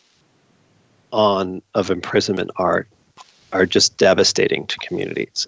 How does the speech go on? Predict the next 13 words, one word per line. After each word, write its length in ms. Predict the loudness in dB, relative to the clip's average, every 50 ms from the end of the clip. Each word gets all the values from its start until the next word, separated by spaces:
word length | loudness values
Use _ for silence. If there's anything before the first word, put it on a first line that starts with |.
| -8 _ -4
and 100 | -2 2
to 140 | 2 4
individuals. 760 | 4 4 2 2 2 0 -2 0 -4 -4 -6 _ -6 -6 -6 -6 _ _
Um, 500 | 2 4 4 6 4 4 2 0 -4 -6 _ -12 -10 -10 -10 -10 -10 -12 -8 -10 -10 -6 -2 0
and, 520 | 2 4 6 6 8 8 8 6 4 2 -6 _ _ 2
and 160 | 4 4 6
so 160 | 6 6 6
we, 320 | 8 8 8 8 6 4 2 2
we, 540 | 4 6 8 8 8 8 8 6 4 -2 _ _ _
we 300 | 4 6 6 6 4 2 _ _ _ _ _ _ _
basically 580 | _ 4 6 6 6 4 2 2 6 6 6 6
see 340 | 4 2 0 4 6 6 6
a, 260 | 6 4 2 0